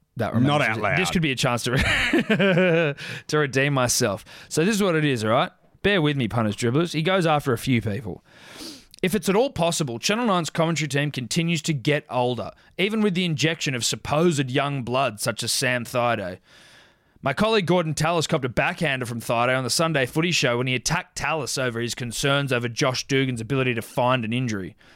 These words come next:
Speaker 1: Now, do you guys remember that? Where, like, Gordy sort of said,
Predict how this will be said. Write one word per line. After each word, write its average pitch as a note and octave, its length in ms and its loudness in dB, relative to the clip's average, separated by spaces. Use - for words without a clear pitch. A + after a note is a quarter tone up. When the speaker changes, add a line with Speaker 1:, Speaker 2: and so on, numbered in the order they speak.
Speaker 1:
Now, C#3 80 -2
do C#3 120 -2
you E3+ 80 2
guys D3 200 0
remember C#3 280 0
that? D3+ 180 2
Where, C#3 180 2
like, A#2+ 300 0
Gordy D3 320 2
sort C3 220 0
of B2 80 -2
said, B2+ 420 2